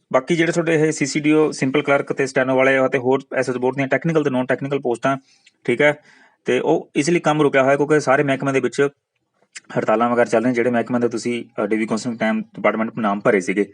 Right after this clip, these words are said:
ਕਿਉਂਕਿ ਚੰਡੀਗੜ੍ਹ, ਮੋਹਾਲੀ ਤੋਂ ਹੁੰਦੇ ਹੋਏ ਫਾਈਲਾਂ ਇੱਧਰ ਉੱਧਰ ਪੰਜਾਬ ਦੇ ਹੋਰ ਜ਼ਿਲ੍ਹਿਆਂ ਵਾਈਜ਼ ਦਫ਼ਤਰਾਂ 'ਚ ਜਾਂਦੀਆਂ ਨੇ, ਤੇ ਜੇ ਹੜਤਾਲ ਹੀ ਚੱਲ ਰਹੀ ਤਾਂ ਫਿਰ ਫਾਈਲ ਡੀਲ ਕਿਹਨੇ ਕਰਨੀ ਹੈ, ਠੀਕ ਹੈ ਨਾ। ਇੱਕ ਤਾਂ ਇਹ ਮੇਨ ਕਾਰਨ ਹੋ ਗਿਆ।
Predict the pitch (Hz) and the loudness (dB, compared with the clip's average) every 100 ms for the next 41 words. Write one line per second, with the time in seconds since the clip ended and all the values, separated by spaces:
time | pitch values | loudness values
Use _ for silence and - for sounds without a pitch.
0 | _ _ _ _ - 147 147 143 _ _ | _ _ _ _ -4 2 2 0 _ _
1 | 135 139 151 147 123 123 131 127 _ _ | -4 0 0 0 2 2 0 -4 _ _
2 | - 117 120 123 120 113 113 110 139 _ | -8 -6 0 2 4 4 2 2 -2 _
3 | _ 120 113 139 135 127 117 113 123 113 | _ -6 -2 -2 -2 -2 -4 -2 0 0
4 | 117 - _ _ _ - 110 131 127 117 | 0 -4 _ _ _ -6 0 2 2 2
5 | 113 - 110 107 120 110 110 104 117 120 | 0 -4 -4 -4 -2 -2 0 0 0 -2
6 | 123 123 127 123 120 117 110 117 131 131 | -2 0 0 0 -2 -2 2 4 4 4
7 | 127 139 131 123 120 117 113 110 110 113 | 2 2 0 -2 -2 0 2 2 2 0
8 | 127 123 107 101 101 113 117 135 139 _ | -2 -2 -2 -4 -4 -2 -2 -2 -6 _
9 | 120 - 123 127 120 117 113 110 110 107 | -10 -2 0 2 0 0 0 0 0 -2